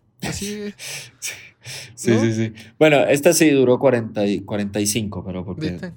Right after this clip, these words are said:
Speaker 2: nos extendimos un poco, pero sí, treinta y cinco, cuarenta. Exacto, un mes, mes y medio.
Speaker 1: Por eso, solo tienes eso y los actores tienen otros compromisos ya, o sea, agendan y, pero ya están agendados para el próximo año, y como que hay que sacar todas las cosas
Speaker 2: Ah.
Speaker 1: esos días, ¿cachai? Como que también ent-,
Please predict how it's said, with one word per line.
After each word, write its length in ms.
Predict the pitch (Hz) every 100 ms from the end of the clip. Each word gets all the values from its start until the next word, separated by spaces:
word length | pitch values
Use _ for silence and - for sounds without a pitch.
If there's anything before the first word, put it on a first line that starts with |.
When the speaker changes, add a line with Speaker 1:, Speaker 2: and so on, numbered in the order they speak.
| -
Speaker 2:
nos 260 | 95 95
extendimos 520 | 98 - 107 110 123 127
un 100 | 127
poco, 180 | 165
pero 140 | 101 95
sí, 220 | 98 90 -
treinta 240 | 95 95
y 60 | 92
cinco, 280 | 101 107 113
cuarenta. 480 | 98 98 117 101 95 - -
Exacto, 320 | - 98 98
un 60 | 101
mes, 260 | 104 -
mes 220 | 127 131
y 60 | 139
medio. 200 | 139 139
Speaker 1:
Por 100 | 104
eso, 160 | 104 117
solo 300 | - 165 170
tienes 220 | 180 180
eso 280 | 202 226 220
y 160 | 147
los 140 | 147 135
actores 680 | 123 - 151 156 156 214 240 _ _ _ _ _ _ _ _ _ -
tienen 240 | 160 127
otros 200 | 135 143
compromisos 500 | 143 127 131 151 127
ya, 160 | 139 151
o 40 |
sea, 160 | - 117
agendan 480 | - 147 160 185 170
y, 60 |
pero 140 | 143 120
ya 60 |
están 180 | 120 127
agendados 340 | 123 120 113
para 100 | 110
el 40 | 104
próximo 300 | 117 - 117
año, 160 | 156 147
y 40 |
como 160 | 139 123
que 220 | 123 - _ _ -
hay 160 | 156
que 100 | 160
sacar 320 | 151 139 147 143
todas 160 | 151
las 80 | 143
cosas 260 | 143 160 127
Speaker 2:
Ah. 140 | 98 98
Speaker 1:
esos 240 | 95 -
días, 300 | 127 110 110
¿cachai? 240 | 117 - 131
Como 160 | 143
que 80 | 135
también 260 | 131 139 151
ent-, 180 | 160